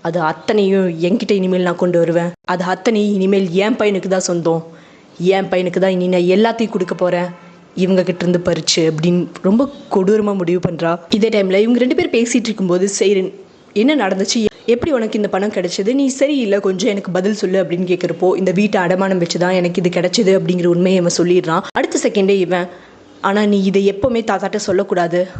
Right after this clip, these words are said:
already நீ இந்த ஒரு பிரச்சனையை தாத்தாட்ட கொண்டு போயிருக்க, இதுக்கு மேல அதை பண்ணாத, நான் இதை சமாளிக்க முடியும், நான் இதை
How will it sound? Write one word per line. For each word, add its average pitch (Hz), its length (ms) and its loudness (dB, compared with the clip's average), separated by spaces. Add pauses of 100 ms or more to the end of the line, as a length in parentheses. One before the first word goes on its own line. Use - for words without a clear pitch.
(140)
already 269 400 2
நீ 240 180 2
இந்த 208 140 0
ஒரு 190 140 0
பிரச்சனையை 208 400 -2
தாத்தாட்ட 202 320 -2
கொண்டு 202 240 0
போயிருக்க, 185 400 0
இதுக்கு 190 300 -2
மேல 202 220 2
அதை 190 120 2
பண்ணாத, 180 520 0 (340)
நான் 233 200 2
இதை 220 120 0
சமாளிக்க 208 460 -2
முடியும், 190 260 0
நான் 202 80 0
இதை 190 140 0